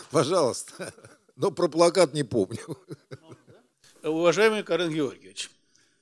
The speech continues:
Speaker 2: ну, я, так сказать, полуночник и практически воскресный вечер с Соловьевым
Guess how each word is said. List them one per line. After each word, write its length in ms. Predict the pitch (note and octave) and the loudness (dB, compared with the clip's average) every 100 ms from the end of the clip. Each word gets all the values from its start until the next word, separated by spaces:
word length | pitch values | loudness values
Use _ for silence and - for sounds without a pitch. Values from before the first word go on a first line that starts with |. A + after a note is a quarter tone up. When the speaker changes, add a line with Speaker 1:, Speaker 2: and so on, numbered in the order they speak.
| _ _ | _ _
Speaker 2:
ну, 80 | E3 | -4
я, 140 | F#3 | -2
так 180 | F#3 D#3+ | -2 -6
сказать, 280 | - D#3 D#3 | -6 -8 -6
полуночник 680 | E3+ F3+ A#3 A3+ C3 A#2 D3 | -6 -2 0 0 -2 -6 -8
и 260 | F3 F#3 | -4 -4
практически 920 | F#3 E3 E3 - F3+ - - D#3 D3 - _ - - - - _ _ _ _ _ _ - | -6 -8 -10 -10 -6 -6 -6 -8 -10 -12 _ -20 -20 -20 -20 _ _ _ _ _ _ -12
воскресный 640 | C#3+ D#3 E3+ E3 E3+ E3 | -8 -6 -2 -2 -2 -6
вечер 380 | D#3+ D#3 - C#3+ | -4 -6 -6 -8
с 40 | |
Соловьевым 560 | - D3 D#3+ A3 F3+ | -8 -6 -4 -4 -6